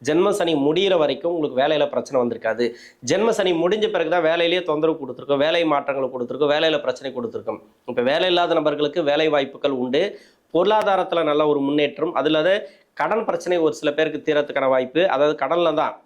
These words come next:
நிறைய பேர் வந்து கடன்ல இருப்பீங்களே, அந்த கடனெல்லாம் இப்ப குறையறதுக்கான வாய்ப்பு. கொஞ்சம் கொஞ்சமா குறையும். இந்த மாசத்துல வந்து பண வரவுகளை கொடுக்கும்.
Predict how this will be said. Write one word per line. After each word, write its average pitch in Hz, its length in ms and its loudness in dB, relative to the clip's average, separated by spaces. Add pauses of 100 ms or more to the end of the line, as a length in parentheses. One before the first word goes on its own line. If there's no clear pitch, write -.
(380)
நிறைய 143 200 0
பேர் 170 140 2
வந்து 165 180 2
கடன்ல 160 320 0
இருப்பீங்களே, 135 300 -4
அந்த 139 240 0
கடனெல்லாம் 156 560 0 (400)
இப்ப 131 160 0
குறையறதுக்கான 151 640 0
வாய்ப்பு. 131 340 0 (320)
கொஞ்சம் 202 240 0
கொஞ்சமா 214 180 2 (100)
குறையும். 175 380 0
இந்த 135 140 -2
மாசத்துல 175 440 0
வந்து 165 200 0
பண 175 320 0
வரவுகளை 156 460 2
கொடுக்கும். 131 400 -2